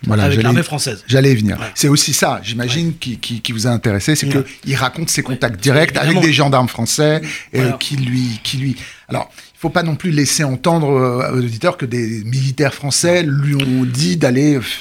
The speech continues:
Speaker 2: Pas du tout.
Speaker 1: commettre des crimes. C'est pas ça.
Speaker 2: Non, non, non,
Speaker 1: C'est
Speaker 2: non.
Speaker 1: que il montre qu'il y a un moment donné, les chemins des miliciens et les chemins des militaires français, à un moment donné, se croisent. Alors,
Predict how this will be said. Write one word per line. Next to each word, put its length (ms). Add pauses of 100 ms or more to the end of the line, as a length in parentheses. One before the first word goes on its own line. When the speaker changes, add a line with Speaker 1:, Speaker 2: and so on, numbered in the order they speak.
Speaker 2:
Pas 120
du 100
tout. 100
Speaker 1:
commettre 220
des 80
crimes. 220
C'est 120
pas 120
ça. 100
Speaker 2:
Non, 100
non, 120
non, 100
Speaker 1:
C'est 120 (120)
Speaker 2:
non. 60
Speaker 1:
que 100
il 120
montre 380
qu'il 140
y 40
a 60
un 40
moment 240
donné, 260 (140)
les 120
chemins 640 (240)
des 160
miliciens 560
et 100
les 100
chemins 600 (240)
des 140
militaires 400
français, 500
à 100
un 60
moment 240
donné, 220
se 160
croisent. 340
Alors, 160